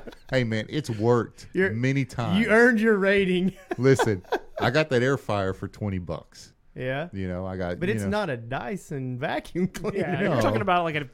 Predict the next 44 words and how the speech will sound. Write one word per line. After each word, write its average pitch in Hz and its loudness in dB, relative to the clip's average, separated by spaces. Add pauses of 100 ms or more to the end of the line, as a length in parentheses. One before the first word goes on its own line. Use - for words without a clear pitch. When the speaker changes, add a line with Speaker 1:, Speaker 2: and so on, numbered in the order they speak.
Speaker 3:
five 190 -4
or 170 -6
six 165 -4
hundred 165 2
dollar 180 8
Speaker 2:
It 160 -8
Speaker 3:
vacuum 175 4
Speaker 2:
<laughs> - -20
Dude, 180 6
it 151 6
was 143 6
Speaker 3:
versus 196 6
Speaker 2:
used. 185 6
Speaker 3:
a - 8
hundred 214 2
dollar 180 0
air 180 -4
fryer. 135 -12
Speaker 2:
It 139 2
was 143 4
Speaker 1:
Yeah. - -2
Speaker 2:
used, 143 0
man. 92 -4
Speaker 1:
A 147 -2
Fad 156 0
fryer. 113 -6
Speaker 2:
Yeah, 113 -4
it 117 -2
was 127 -4
Speaker 1:
Yeah. 139 -6
Speaker 2:
used. 104 -2
Speaker 3:
Yeah, 123 -10 (160)
but 196 -4
I 220 0
mean, 190 -2
still, 175 -4
like, 127 -8
thirty 170 -4
percent 147 -10
would 127 -8
have 123 -12
been 123 -12
reasonable. 143 -12 (680)
Speaker 2:
Anyway, 87 -4